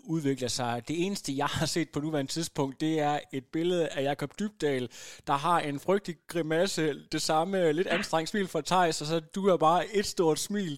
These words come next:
Det, det er det eneste, jeg har set. Så, så tag os lige igennem, øh, konkurrencen ude på, øh, nu kan vi jo godt afsløre, det var jo en hemmelighed.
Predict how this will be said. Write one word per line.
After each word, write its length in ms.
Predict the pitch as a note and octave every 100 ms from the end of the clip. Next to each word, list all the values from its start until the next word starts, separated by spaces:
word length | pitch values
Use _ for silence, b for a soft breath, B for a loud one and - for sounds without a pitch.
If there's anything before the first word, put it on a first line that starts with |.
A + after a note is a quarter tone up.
| -
Det, 80 | F3+ E3
det 60 |
er 40 | F3+
det 80 | F3
eneste, 180 | G3+ F3+
jeg 80 | D3
har 60 |
set. 100 | F#3+ D#3+
Så, 160 | -
så 80 | F3
tag 200 | - F3
os 140 | C#3+
lige 140 | F#3+ G3+
igennem, 240 | G3+ F#3+
øh, 160 | D#3+ C#3+ D#3+ B B F3+
konkurrencen 600 | F3+ D#3+ F3 G3+ - E3 F3+
ude 120 | G3+ -
på, 260 | E3+ D3 C#3+
øh, 100 | D3
nu 60 |
kan 140 | E3 E3
vi 40 |
jo 80 | D#3+
godt 100 | E3+ D#3+ D#3
afsløre, 380 | F#3 - C#3+ C3+
det 60 |
var 100 | C#3+
jo 60 | D3
en 80 | D3
hemmelighed. 320 | F#3 G#3 E3